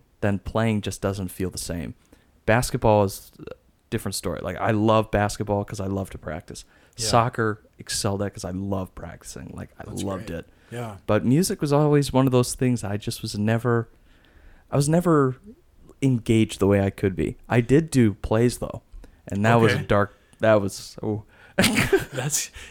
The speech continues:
Speaker 2: do you do that at all anymore?
Speaker 1: No, not
Speaker 2: Maybe
Speaker 1: really. I
Speaker 2: not.
Speaker 1: just don't have the
Speaker 2: <laughs>
Speaker 1: time. No, I
Speaker 2: Yeah.
Speaker 1: would do it. I probably
Speaker 2: Yeah.
Speaker 1: would. I like embarrassing myself.
Speaker 2: Sure.
Speaker 1: I mean, I don't mind it at all. I,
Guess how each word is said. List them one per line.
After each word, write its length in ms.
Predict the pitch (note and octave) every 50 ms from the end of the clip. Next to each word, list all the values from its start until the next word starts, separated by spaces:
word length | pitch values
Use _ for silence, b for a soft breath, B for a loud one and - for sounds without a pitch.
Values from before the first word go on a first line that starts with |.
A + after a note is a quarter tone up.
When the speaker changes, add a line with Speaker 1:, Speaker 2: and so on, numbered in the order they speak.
| -
Speaker 2:
do 100 | - D#3+
you 80 | E3+ E3
do 140 | C#3 C3 C3+
that 160 | D3 D3 C#3+
at 80 | C#3 C3
all 160 | C3 B2+ B2+
anymore? 420 | C3 C3 B2 A#2+ A#2+ B2+ C#3+ D3 - - _ -
Speaker 1:
No, 220 | A#2+ B2 B2+ B2 B2
not 160 | C#3 E3 F3
Speaker 2:
Maybe 100 | B2 B2
Speaker 1:
really. 240 | B2+ A#2+ A2 G#2+ -
I 80 | - D#3+
Speaker 2:
not. 60 | -
Speaker 1:
just 140 | - A#3+ -
don't 120 | A#3 G#3 F#3
have 120 | F3 F3
the 100 | - -
Speaker 2:
<laughs> 180 | - - F3 F3+
Speaker 1:
time. 240 | G3 G3 D#3 A#2+
No, 140 | A#2 C#3+ F#3+
I 260 | G#3 D3+ A2+ E2+ A#2
Speaker 2:
Yeah. 100 | C3+ D3 C#3+ D3+
Speaker 1:
would 60 | C3 A#2+
do 160 | B2 A2 G#2+
it. 100 | A2 - -
I 120 | - B2
probably 280 | B2 - D3 E3+ D#3+ -
Speaker 2:
Yeah. 140 | E3+ C3
Speaker 1:
would. 240 | B2+ D#3+ D#3+ C3 G#2
I 100 | G#2+ A2+ C3
like 260 | C#3 C#3 D#3+ F#3 -
embarrassing 500 | C#3 A2 G2+ G#2+ A#2+ D#3 E3+ - A2+ G#2
myself. 420 | G2+ G2+ G#2 - - G2+ A#2 - B B B B B B
Speaker 2:
Sure. 320 | B2+ - - C#3+ D3+ F#3+ A3
Speaker 1:
I 60 | B2+
mean, 240 | B2 A2 A2+ A#2 A2
I 100 | G#2+ A2+
don't 160 | B2 C3 B2+
mind 220 | A#2+ A#2 A#2 A#2 A#2
it 80 | A#2 G#2+
at 100 | G#2+ G#2+
all. 280 | A2 B2+ B2+ G#2+ G2 -
I, 120 | G#2+ B2+